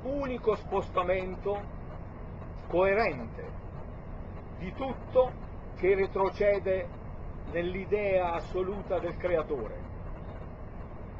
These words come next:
Questo è vero, ma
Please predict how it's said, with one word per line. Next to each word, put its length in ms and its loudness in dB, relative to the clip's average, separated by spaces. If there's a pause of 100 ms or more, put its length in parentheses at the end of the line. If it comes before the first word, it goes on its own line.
(540)
Questo 460 2
è 60 2
vero, 360 2 (920)
ma 340 2